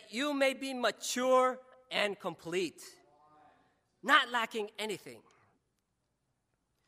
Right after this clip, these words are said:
Perseverance leads to maturity in Christ. That's God's plan for us. He knows we must, we all must go through trials so that we can mature.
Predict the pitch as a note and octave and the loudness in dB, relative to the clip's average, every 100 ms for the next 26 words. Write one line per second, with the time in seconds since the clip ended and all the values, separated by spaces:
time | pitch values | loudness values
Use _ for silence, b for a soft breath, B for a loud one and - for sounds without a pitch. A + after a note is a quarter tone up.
0 | _ _ _ _ _ _ - C4 C4 G#3 | _ _ _ _ _ _ -2 -2 0 0
1 | A#3 B3 F#3+ G#3+ - G#3+ - A3 A3 A3 | 0 0 -4 -10 -10 -12 -6 -4 -4 -6
2 | G#3 A3+ C#4 D#3 - - - _ _ _ | -6 -4 -4 -6 -16 -20 -20 _ _ _
3 | _ _ _ _ _ _ _ _ _ _ | _ _ _ _ _ _ _ _ _ _
4 | _ - B3+ C4 - - G3 F#3+ F#3+ F#3+ | _ 2 2 2 -4 -12 -4 0 0 0
5 | - - D#3+ D#3 - B2 A#2+ A2 F2+ - | -8 -10 -6 -6 -8 -14 -12 -12 -14 -20
6 | - _ _ _ _ _ _ _ _ _ | -20 _ _ _ _ _ _ _ _ _
7 | _ _ _ B3 C#4 D#4 E4 D#4+ A3 C#4 | _ _ _ 0 8 10 10 8 0 0
8 | C#4 C4 - - - G3 A3+ B3 D4+ D4+ | 2 2 -2 -20 -18 -16 -4 2 4 4
9 | C#4 F#3 C4 B3 B3 A#3+ A#3 C4 D4 D4+ | 2 0 -2 -2 -4 -10 -2 2 8 8
10 | D4 D4+ C#4+ - A3 F#3 B3 A#3+ G#3+ G#3+ | 8 6 2 -6 -4 0 0 0 -8 -12
11 | - G#3+ G#3+ G#3 F#3 D#3+ - D3+ B2 | -2 0 0 -2 -6 -6 -8 -6 -8